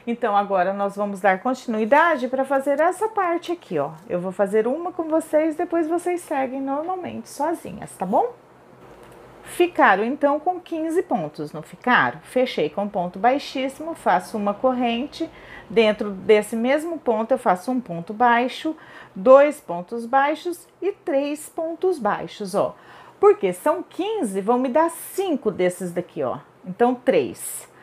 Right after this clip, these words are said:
Viro, faço uma correntinha, viro o meu trabalho. Aqui, no primeiro ponto, eu vou fazer dois pontos baixos. No próximo ponto, eu vou fazer um ponto,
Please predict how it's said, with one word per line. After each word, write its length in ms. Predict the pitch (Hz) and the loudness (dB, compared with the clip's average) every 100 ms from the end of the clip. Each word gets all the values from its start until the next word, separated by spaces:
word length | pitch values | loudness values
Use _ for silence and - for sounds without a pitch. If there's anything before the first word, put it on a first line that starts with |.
| - - - - - _ _ _ - | -20 -20 -20 -20 -20 _ _ _ -20
Viro, 600 | - 160 190 220 294 311 - | -10 -4 0 2 2 0 0
faço 320 | 214 190 233 | 0 0 0
uma 140 | 240 | -2
correntinha, 640 | 240 196 190 185 247 269 277 | -2 -2 -4 -6 -4 -2 -2
viro 380 | 220 240 262 277 | -2 0 2 2
o 40 | |
meu 140 | 269 | 2
trabalho. 560 | 277 294 247 101 - 98 - _ | 2 0 0 -2 -4 -12 -18 _
Aqui, 800 | 269 392 - - 311 294 160 185 | 6 6 2 -8 -4 -2 -4 -6
no 120 | 190 190 | -10 -8
primeiro 420 | 220 233 302 269 | -4 0 2 0
ponto, 500 | - 240 233 196 214 | -2 -2 0 -2 -4
eu 100 | 208 | -4
vou 140 | 220 | -4
fazer 380 | 220 240 240 233 | -4 0 2 2
dois 440 | 226 381 480 453 | 2 6 6 6
pontos 580 | - 349 311 330 370 370 | 2 -2 -2 -2 -4 -6
baixos. 960 | 208 202 180 175 - - 143 - - - - _ _ _ _ _ - - - _ - | 0 4 4 2 -6 -12 -14 -14 -20 -20 -20 _ _ _ _ _ -20 -20 -20 _ 0
No 220 | 415 480 | 6 6
próximo 600 | 349 202 175 180 202 196 | 8 6 6 2 -6 -4
ponto, 640 | - 285 220 180 214 185 | 2 6 6 2 -2 0
eu 140 | 214 | 2
vou 120 | 220 240 | 2 2
fazer 420 | 262 240 247 - | 0 4 2 2
um 320 | - 339 427 | 0 0 -2
ponto, 640 | - 226 202 240 254 381 | 0 2 2 0 -2 -2